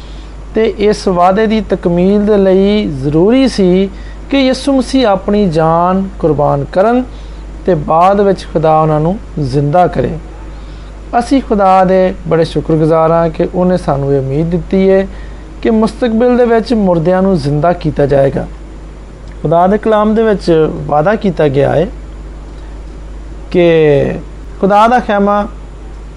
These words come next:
ਬੰਦਿਆਂ ਦੇ ਵਿਚਕਾਰ ਹੈ ਤੇ ਉਹ ਉਹਨਾਂ ਦੇ ਨਾਲ ਰਹਿੰਦਾ ਹੈ ਤੇ ਉਹ ਉਹਦੇ ਲੋਕ ਹੋਣਗੇ। ਅਜ਼ੀਜ਼ ਸਾਮਈਨ, ਇਹ ਤੁਹਾਨੂੰ ਪਤਾ ਕਿੱਥੇ ਲਿਖਿਆ? ਇਹ ਮੁਕਾਸ਼ਫਾ ਦੀ ਕਿਤਾਬ ਦੇ ਵਿੱਚ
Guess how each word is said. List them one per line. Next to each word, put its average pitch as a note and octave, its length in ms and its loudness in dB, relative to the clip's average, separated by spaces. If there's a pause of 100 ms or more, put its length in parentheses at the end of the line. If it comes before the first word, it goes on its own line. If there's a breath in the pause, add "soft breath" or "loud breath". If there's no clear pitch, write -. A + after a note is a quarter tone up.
(240)
ਬੰਦਿਆਂ F3 420 2
ਦੇ G3+ 80 2
ਵਿਚਕਾਰ D#3 520 0
ਹੈ B2 80 0 (1120)
ਤੇ G#3+ 100 2
ਉਹ A3 180 4
ਉਹਨਾਂ G3+ 300 2
ਦੇ G3+ 100 2
ਨਾਲ E3 420 2
ਰਹਿੰਦਾ D#3 400 2
ਹੈ B2 120 -2 (1200)
ਤੇ G#3 100 0 (160)
ਉਹ A3+ 200 6
ਉਹਦੇ A3+ 180 4
ਲੋਕ F#3 400 4
ਹੋਣਗੇ। D3+ 500 2 (2250)
ਅਜ਼ੀਜ਼ D#3+ 220 2
ਸਾਮਈਨ, F3+ 440 0 (580)
ਇਹ F#3 200 4
ਤੁਹਾਨੂੰ F3 220 0
ਪਤਾ E3 240 0
ਕਿੱਥੇ B3 260 -2
ਲਿਖਿਆ? A#3 360 2 (1200)
ਇਹ A#3 80 2
ਮੁਕਾਸ਼ਫਾ A#3 500 2
ਦੀ A#3+ 120 2
ਕਿਤਾਬ F3 400 2
ਦੇ E3 80 2
ਵਿੱਚ C#3+ 460 2